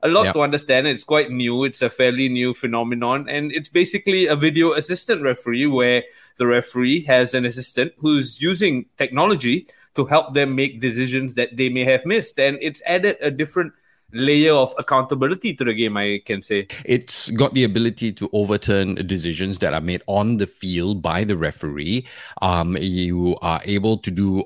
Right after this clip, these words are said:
Speaker 2: on-field review. So you, sometimes you would see a referee go towards a big T V screen and he's looking very closely, right? So basically, uh, for a lack of better choice of words, V A R basically is look at the replay.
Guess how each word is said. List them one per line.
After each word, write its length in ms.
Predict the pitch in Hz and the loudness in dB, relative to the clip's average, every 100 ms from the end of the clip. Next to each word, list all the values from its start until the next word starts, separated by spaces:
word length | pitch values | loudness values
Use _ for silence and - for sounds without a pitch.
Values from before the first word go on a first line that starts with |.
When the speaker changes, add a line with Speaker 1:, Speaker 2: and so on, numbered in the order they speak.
| - | 0
Speaker 2:
on-field 680 | 107 131 131 - 120 110 | 0 0 -4 -2 -2 0
review. 520 | 90 82 80 90 104 139 | 0 -2 -4 -4 -4 -2
So 120 | 113 | 0
you, 120 | 101 | 0
sometimes 400 | 113 98 104 95 | -2 -2 -2 -2
you 60 | 92 | -4
would 120 | 82 | -2
see 120 | 107 | -2
a 60 | 87 | 0
referee 480 | 95 85 104 95 | 0 -2 -2 0
go 200 | 90 98 | 0 0
towards 340 | 95 95 92 82 | 0 -2 -4 -4
a 60 | |
big 220 | 80 78 - | -8 -8 -10
T 200 | - 107 | -6 -4
V 180 | 92 95 | -4 -4
screen 640 | 90 - - 104 101 98 87 | -4 -6 -4 -2 0 0 0
and 180 | 80 82 | -2 -4
he's 220 | 82 82 | -6 -4
looking 340 | 92 107 95 | -4 -2 0
very 200 | 87 90 | 0 0
closely, 540 | 87 - 92 85 101 80 | -2 -4 -4 -4 -6 -4
right? 260 | 76 95 - - - - | -4 -6 -8 -18 -16 -2
So 140 | 202 | 2
basically, 840 | 165 208 277 269 254 233 226 170 - - | 4 4 2 0 -2 0 2 2 0 0
uh, 460 | 156 151 135 139 135 - - | 4 4 4 2 -2 -10 -4
for 140 | 156 139 | 0 2
a 40 | |
lack 240 | 147 151 - | 2 0 -2
of 100 | 131 | 0
better 180 | 135 139 | 0 0
choice 300 | - 123 113 | 0 -2 -2
of 80 | 104 | 0
words, 280 | 151 117 | 0 0
V 340 | 98 104 151 139 | 0 0 2 2
A 60 | |
R 200 | 98 127 | 2 2
basically 580 | 107 113 107 120 123 117 | 2 0 0 -4 -2 0
is 540 | 117 110 110 113 107 - | 0 0 0 0 -2 -2
look 160 | 131 | -2
at 60 | 147 | 0
the 80 | 123 | -2
replay. 380 | 156 180 117 | -2 -2 -6